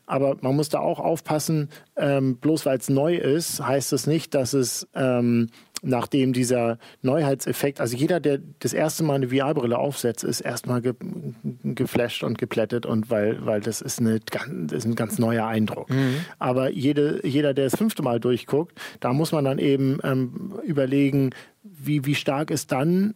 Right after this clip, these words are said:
Speaker 1: noch die jugendschutzrelevante Immersion? Ja, wir gucken nicht, wenn je-,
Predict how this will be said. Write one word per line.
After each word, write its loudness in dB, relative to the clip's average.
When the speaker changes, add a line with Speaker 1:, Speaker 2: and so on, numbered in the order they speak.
Speaker 1:
noch -2
die -4
jugendschutzrelevante 0
Immersion? 0
Ja, -2
wir 0
gucken 0
nicht, 0
wenn 0
je-, -2